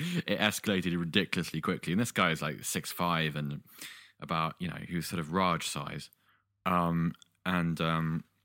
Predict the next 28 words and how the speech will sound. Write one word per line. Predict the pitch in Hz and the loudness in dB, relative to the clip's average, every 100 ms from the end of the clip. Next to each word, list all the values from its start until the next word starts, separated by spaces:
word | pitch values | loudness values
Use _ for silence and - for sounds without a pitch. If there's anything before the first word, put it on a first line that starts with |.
| _ | _
and | 85 85 | -6 -2
pretty | 85 | 0
broad, | 78 95 87 76 | 0 2 2 2
and | |
it | 78 | 0
was, | 82 85 - | 0 -2 0
um, | 95 87 85 69 | 2 2 2 2
yeah, | 90 80 | 2 2
there | 80 | 2
were, | 80 80 | 0 -2
there | 80 | -4
were | |
fists | 80 - - | -6 -8 -10
flying | - 87 82 76 | -4 -2 0 0
and | 82 | 0
everything | 85 - 147 | -2 -4 -4
with | 76 | -4
stewards. | - 85 78 76 - - - - - _ | -4 -2 -2 -2 -10 -20 -20 -20 -20 _
Um, | 85 87 87 87 - | -2 0 0 -2 -4
I've | - 110 | 0 2
never | 131 110 | 4 2
seen | 98 | 2
anything | 92 85 82 | 2 2 2
like | 80 | 2
that | 78 78 | 2 0
inside | 82 82 80 | -2 -2 -2
a | |
stadium. | 80 78 76 76 73 | -2 -2 -2 -2 -6